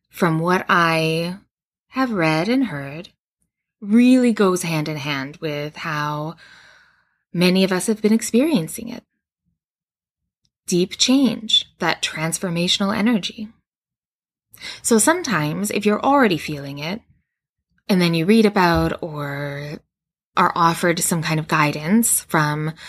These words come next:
an outside kind of spiritual tool like that, then it can offer you some affirmation, but not validation.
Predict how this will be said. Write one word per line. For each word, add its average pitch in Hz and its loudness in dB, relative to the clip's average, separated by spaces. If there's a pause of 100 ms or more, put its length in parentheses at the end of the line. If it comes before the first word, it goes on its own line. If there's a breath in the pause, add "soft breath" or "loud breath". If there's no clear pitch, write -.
(180 loud breath)
an 185 0
outside 165 0 (200)
kind 170 -6
of 151 -2
spiritual 170 2
tool 156 -4
like 151 -10
that, 196 -2 (540 loud breath)
then 247 4
it 330 0
can 220 4
offer 175 0
you 165 0
some 147 -6 (100)
affirmation, 180 -2 (1300 loud breath)
but 185 -2
not 226 0
validation. 214 0